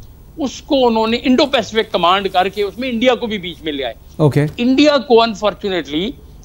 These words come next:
Speaker 1: अ, वो हमेशा से ये कोशिश करते रहे कि इंडिया को चीन के खिलाफ खड़ा किया जाए।
Speaker 2: Right।
Speaker 1: इंडिया पहले से एक गासिब कुवत है यहाँ पे, आपको पता है इंडिया ने कश्मीर के ऊपर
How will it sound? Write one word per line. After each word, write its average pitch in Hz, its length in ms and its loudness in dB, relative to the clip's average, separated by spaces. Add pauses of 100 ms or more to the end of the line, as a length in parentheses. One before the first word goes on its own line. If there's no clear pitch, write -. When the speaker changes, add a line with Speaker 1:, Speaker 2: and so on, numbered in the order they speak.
(160)
Speaker 1:
अ, 160 280 4
वो 214 80 -4
हमेशा 180 480 -4
से 185 280 -6
ये 180 180 -6
कोशिश 180 400 -8
करते 190 300 -2
रहे 185 120 0
कि 185 100 -6
इंडिया 180 240 2
को 185 120 0
चीन 214 360 2
के 202 140 0
खिलाफ 165 400 0
खड़ा 160 120 -2
किया 127 260 -6
जाए। 120 300 -8
Speaker 2:
Right। 135 280 2 (420)
Speaker 1:
इंडिया 214 280 4
पहले 226 360 0
से 240 160 2
एक 233 180 -2
गासिब 170 440 -2
कुवत 220 360 -2
है 202 120 -4
यहाँ 165 180 -4
पे, 175 120 -10
आपको 175 260 -2
पता 190 140 -4
है 220 80 -2
इंडिया 196 180 -2
ने 196 80 -8
कश्मीर 202 380 -8
के 208 60 -2
ऊपर 196 260 -2